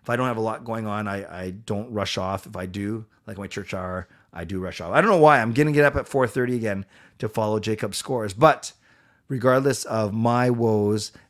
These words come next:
and my, uh, you know, my worries,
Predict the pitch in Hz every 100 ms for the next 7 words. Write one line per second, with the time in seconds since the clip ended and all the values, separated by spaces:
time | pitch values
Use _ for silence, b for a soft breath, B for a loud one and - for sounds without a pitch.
0 | - 95 98 98 101 104 104 101 101 -
1 | 87 92 90 87 87 78 _ _ 92 92
2 | 95 98 98 98 95 _ _ _ _ 135
3 | 110 101 95 92 90